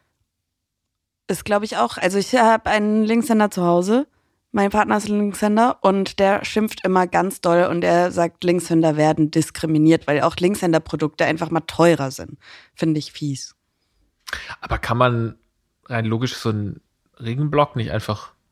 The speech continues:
Speaker 2: umdrehen?
Speaker 1: Ah, das geht jetzt über meine Kenntnis hinaus,
Speaker 2: <laughs>
Speaker 1: Lars.
Speaker 2: Über meine, über meine räumliche Vorstellungskraft hinaus.
Speaker 1: <laughs>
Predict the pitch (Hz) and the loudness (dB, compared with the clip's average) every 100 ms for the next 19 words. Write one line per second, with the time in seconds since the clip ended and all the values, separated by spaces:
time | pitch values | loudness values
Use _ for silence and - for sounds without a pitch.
0 | _ 151 131 151 - 170 170 _ _ _ | _ -14 -10 -8 -6 -6 -8 _ _ _
1 | _ _ _ _ _ _ _ _ _ _ | _ _ _ _ _ _ _ _ _ _
2 | _ - - - - 135 123 107 190 - | _ -20 -16 -14 -12 -10 -12 -10 -10 -10
3 | 185 190 180 190 175 185 190 185 190 190 | -4 -2 -2 -2 0 2 0 0 -2 -4
4 | 190 196 185 - 180 170 180 220 185 - | -2 -2 0 2 4 4 4 4 2 0
5 | 170 156 160 - 156 131 135 - - - | 2 4 2 0 0 0 -2 -8 -14 -16
6 | - 135 127 127 123 123 117 117 120 120 | -2 2 4 4 4 4 2 0 -4 2
7 | 123 131 120 123 - 127 - 117 110 240 | 2 2 -2 -4 0 -2 -2 -6 2 2
8 | - 220 - - - - - | 2 0 0 0 -2 -2 -6